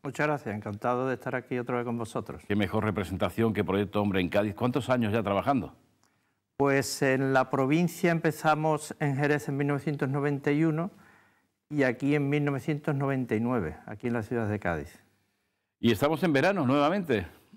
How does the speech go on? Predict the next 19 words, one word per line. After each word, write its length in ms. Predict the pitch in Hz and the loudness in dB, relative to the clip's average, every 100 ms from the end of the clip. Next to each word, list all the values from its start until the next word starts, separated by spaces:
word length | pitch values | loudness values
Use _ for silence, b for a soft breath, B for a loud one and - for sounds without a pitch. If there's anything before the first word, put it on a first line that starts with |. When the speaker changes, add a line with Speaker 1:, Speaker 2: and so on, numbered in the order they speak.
| - | -2
Speaker 2:
No 180 | 120 131 | 0 2
sé 140 | 185 | 0
si 160 | - 139 | 0 2
cambia 380 | 151 143 139 | 2 2 2
demasiado 680 | 131 123 113 131 127 120 120 | 4 2 2 2 2 4 2
esa 260 | 113 120 113 | 2 2 2
actividad. 840 | 104 120 104 107 117 135 120 - _ _ _ | 0 0 2 4 4 2 0 -12 _ _ _
No 240 | 110 117 135 | 0 2 2
hay 140 | 151 | 2
que 580 | 165 170 151 135 123 - | 2 4 4 4 2 0
cruzar 320 | 120 104 127 | -2 2 0
los 180 | 113 101 | 0 0
brazos 300 | 117 110 107 | 0 0 0
demasiado 480 | 110 107 - 113 113 | 0 0 2 2 4
ni 80 | 110 | 4
dejarse 420 | 101 110 98 101 | 2 0 0 0
llevar 220 | 101 104 | 2 2
tampoco 500 | 101 90 113 101 95 | 0 -2 0 0 0
por 360 | 101 104 98 | 2 2 0